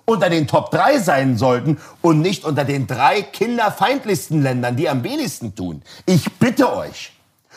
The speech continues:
Und wenn ich immer wieder, guck mal, ich sage immer wieder, liebe Politiker, geht mit mir in Talkrunden. Traut sich keiner.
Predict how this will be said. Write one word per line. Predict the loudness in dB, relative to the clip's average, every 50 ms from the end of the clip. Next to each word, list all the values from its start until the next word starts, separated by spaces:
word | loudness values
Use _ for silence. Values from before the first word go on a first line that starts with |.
| -20 -10 -2
Und | 0 0 0 2 0
wenn | 0 2
ich | 2 2 2 0 -6 _ _ _
immer | 0 2 4 4 4
wieder, | 4 2 2 2 0 -2 -4
guck | -4 -4 -2 -2
mal, | -2 -2
ich | -2 -4 -4
sage | -4 -6 -2 0 0 2 2 0 0
immer | 2 2 2 4 4
wieder, | 2 2 2 2
liebe | 2 2 2 2
Politiker, | 2 2 2 0 0 -2 -6 -6 -8 -8 -2
geht | 0 0 0 0
mit | -2 -2
mir | -2 -2 -2
in | -2
Talkrunden. | -2 -4 -4 -2 -4 -4 -4 -4 -6 -12 -18 _ _ _ _ _ _ _ _ _ _ _ _ _ _ _ _ _ _ -20 -20 -20 -20 -20 -20 -20 -20 -20 -20 _ _ _ _ _ _ _ _ _ -20 -20 -14 -10
Traut | -8 -8 -8 -8
sich | -10 -12 -12
keiner. | -14 -16 -16 -18